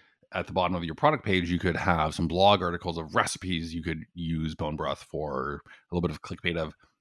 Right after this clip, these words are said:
nine things you wouldn't have believed you could use your bone broth for, and then use it as, like, marinades and rubs and et cetera, just to get people really excited to use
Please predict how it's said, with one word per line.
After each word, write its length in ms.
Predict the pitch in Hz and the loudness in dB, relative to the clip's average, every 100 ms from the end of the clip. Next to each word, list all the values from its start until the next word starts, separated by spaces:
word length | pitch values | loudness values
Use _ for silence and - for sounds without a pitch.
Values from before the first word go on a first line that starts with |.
| _ 95 | _ -2
nine 320 | 95 95 101 | 0 0 -2
things 400 | 92 90 85 90 | 0 0 0 4
you 140 | 117 | 6
wouldn't 340 | 120 120 117 101 | 8 10 10 8
have 160 | 87 | 4
believed 440 | 90 87 98 90 85 | 2 2 4 4 2
you 80 | |
could 100 | 80 | 0
use 260 | 82 82 80 | 0 0 0
your 140 | 82 | -4
bone 260 | 76 80 85 | 0 0 0
broth 200 | 82 76 | -2 -4
for, 320 | - 78 76 | -2 0 0
and 100 | 76 | -2
then 80 | 78 | -4
use 180 | 80 78 | -6 -4
it 60 | |
as, 100 | 80 | -6
like, 140 | 78 - | -6 0
marinades 460 | 135 131 123 110 90 | 2 4 4 4 2
and 120 | 87 | 4
rubs 280 | 113 107 95 | 4 4 2
and 80 | |
et 100 | 85 | -2
cetera, 240 | - 95 104 | -2 -2 -2
just 100 | 120 | 0
to 40 | |
get 100 | 107 | -2
people 220 | - 95 | 0 2
really 180 | 90 90 | 4 2
excited 680 | 78 - - 90 107 87 78 | 0 -4 0 4 6 4 0
to 120 | - | -6
use 280 | 82 80 78 | -2 -2 -4